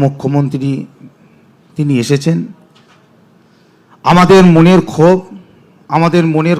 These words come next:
কথা জানার জন্য। তা তিনার কাছে মনের ক্ষোভ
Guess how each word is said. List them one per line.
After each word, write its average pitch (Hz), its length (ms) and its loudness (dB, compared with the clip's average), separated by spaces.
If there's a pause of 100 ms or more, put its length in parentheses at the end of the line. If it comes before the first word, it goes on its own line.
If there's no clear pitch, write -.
কথা 147 180 -2 (100)
জানার 131 300 -6
জন্য। 123 200 -16 (2000)
তা 170 40 0 (100)
তিনার 180 280 4
কাছে 202 260 2 (1500)
মনের 190 420 4
ক্ষোভ 190 240 6